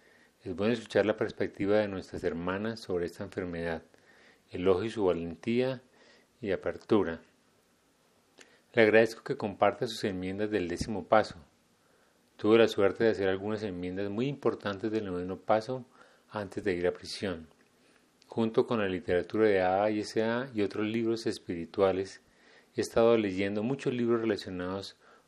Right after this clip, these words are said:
con los negocios y la tecnología. También estoy tomando un curso por correspondencia con un certificado paralegal.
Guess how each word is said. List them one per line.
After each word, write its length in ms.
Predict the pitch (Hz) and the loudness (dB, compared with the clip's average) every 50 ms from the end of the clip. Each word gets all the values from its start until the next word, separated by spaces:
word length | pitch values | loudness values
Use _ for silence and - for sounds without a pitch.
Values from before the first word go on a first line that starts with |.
| _ - | _ -12
con 200 | - 107 98 90 | -8 -6 -4 -4
los 140 | 87 87 | -4 -4
negocios 680 | 90 87 85 85 85 95 104 104 101 120 123 110 - 110 | -4 -4 -4 0 2 4 4 4 2 0 -4 -4 -4 -4
y 60 | 92 | -4
la 140 | 87 85 - | -4 -4 -4
tecnología. 720 | - 90 82 82 82 80 80 - - - 110 95 85 78 - _ _ _ _ _ _ _ _ _ _ _ _ _ _ _ _ _ | -6 -10 -10 -10 -12 -12 -12 -10 -6 -4 -4 -4 -6 -8 -12 _ _ _ _ _ _ _ _ _ _ _ _ _ _ _ _ _
También 380 | - 127 131 131 127 113 117 120 | 0 2 2 2 4 2 2 2
estoy 240 | 117 110 - 107 95 | 0 -2 -4 -4 -4
tomando 420 | - 110 104 104 104 104 104 104 | -4 -4 -2 -2 -4 -4 -4 -6
un 120 | 104 101 104 | -6 -8 -4
curso 340 | - 113 104 90 98 107 | -2 -2 0 0 -2 -4
por 160 | 104 - 95 - | -4 -4 -6 -4
correspondencia 840 | - 95 90 87 - - - 90 85 87 90 87 82 104 101 92 - - - - - - - - _ _ _ - | -4 -4 -4 -4 -6 -8 -14 -12 -8 -8 -8 -4 -2 -2 -2 -2 -4 -12 -20 -20 -20 -20 -20 -20 _ _ _ -16
con 140 | - 98 95 | -12 -10 -10
un 120 | 92 85 | -8 -8
certificado 840 | - 101 98 - - 107 110 - 95 - - 95 90 92 92 - - | -6 -8 -6 -4 -6 -6 -6 -8 -10 -4 0 2 2 2 2 2 2
paralegal. 680 | - 98 87 90 87 85 85 87 92 90 82 73 - | 2 2 2 0 -2 -2 0 2 2 2 2 0 -6